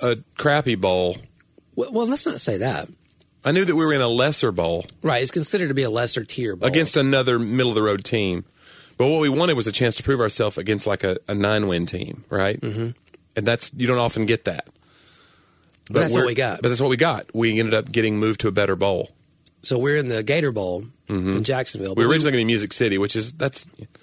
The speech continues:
Speaker 2: which was a pretty exciting,
Speaker 1: That's
Speaker 2: though,
Speaker 1: where
Speaker 2: 'cause,
Speaker 1: you kinda put
Speaker 2: see,
Speaker 1: it
Speaker 2: Johnny, we live in Music City.
Speaker 1: I know, but that's kinda where you put a team where you're like, "We're not sure if they'll travel well,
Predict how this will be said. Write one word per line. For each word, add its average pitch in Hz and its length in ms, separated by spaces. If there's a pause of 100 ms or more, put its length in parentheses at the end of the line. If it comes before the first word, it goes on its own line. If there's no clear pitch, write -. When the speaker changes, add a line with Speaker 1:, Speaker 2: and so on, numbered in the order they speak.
(120)
Speaker 2:
which 214 180
was 226 140
a 196 60
pretty 233 180
exciting, 240 320
Speaker 1:
That's 170 100
Speaker 2:
though, 156 80
Speaker 1:
where - 100
Speaker 2:
'cause, 269 100
Speaker 1:
you 254 80
kinda 220 240
put 156 80
Speaker 2:
see, 214 140
Speaker 1:
it - 40
Speaker 2:
Johnny, 190 260
we 156 220
live 170 300
in 135 80
Music 120 260
City. 98 300
Speaker 1:
I 208 60
know, 226 140
but 165 120
that's 185 160
kinda 190 180
where 170 100
you 147 140
put 143 160
a 123 40
team 127 200
where 110 120
you're 95 60
like, 90 160
"We're 113 80
not 107 140
sure 113 140
if 101 60
they'll 107 120
travel 104 380
well, 98 500